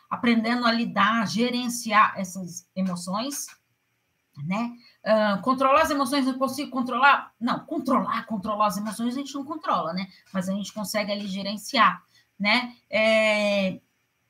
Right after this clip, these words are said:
e por isso que todo mundo que,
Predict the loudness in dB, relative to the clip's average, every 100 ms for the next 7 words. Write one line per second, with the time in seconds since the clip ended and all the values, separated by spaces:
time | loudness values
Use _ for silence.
0 | _ _ _ _ _ _ _ -8 -6 -2
1 | -2 -2 -4 -2 4 4 4 0 0 0
2 | 0 0 2 2 2 0 -2 -2 -6